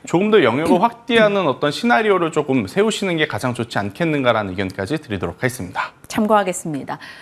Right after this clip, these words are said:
Speaker 2: 아, 인성정보 같은 경우는 이제 버티브와 자회사와 계약 이력이
Speaker 1: 그쵸.
Speaker 2: 있었기 때문에 액침 냉각 쪽으로 연결이 되는데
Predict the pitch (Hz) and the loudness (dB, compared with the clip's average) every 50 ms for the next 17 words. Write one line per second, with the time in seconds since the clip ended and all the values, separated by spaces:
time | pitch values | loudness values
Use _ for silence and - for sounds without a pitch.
0 | - - 196 180 175 175 185 202 220 285 294 277 262 277 262 254 247 240 233 214 | -8 -2 0 0 2 2 0 2 2 2 2 4 4 4 4 4 4 4 4 4
1 | 214 214 - 214 202 202 190 190 190 190 175 156 175 170 - 180 175 175 - 277 | 2 2 0 2 2 2 2 2 0 -2 0 0 -2 0 2 0 0 2 0 -2
2 | 240 240 233 214 202 208 - 170 165 180 202 196 208 185 175 165 - - - - | 0 2 2 2 2 2 0 0 0 0 0 0 0 0 0 -2 -4 -8 -6 -4
3 | 208 190 226 254 277 254 180 170 165 180 180 175 165 - - 170 170 117 117 120 | 0 2 4 4 4 4 0 0 0 0 -2 0 -2 -4 -4 -4 -2 -2 -4 -4
4 | 170 165 156 156 160 170 202 247 247 208 165 135 151 170 - - 233 220 214 202 | -4 -6 -6 -6 -6 -4 -2 -2 0 0 0 -2 -4 -6 -4 -2 0 0 0 0
5 | 196 196 180 - - 277 294 262 277 254 214 - 190 196 180 160 151 156 170 175 | 0 0 -2 0 -2 -2 0 2 2 0 0 0 0 -2 -2 -2 -4 -4 -4 -4
6 | 175 175 175 - - 160 165 156 151 156 170 233 285 349 | -4 -4 -4 -4 -4 -4 -4 -4 -4 -4 0 2 2 2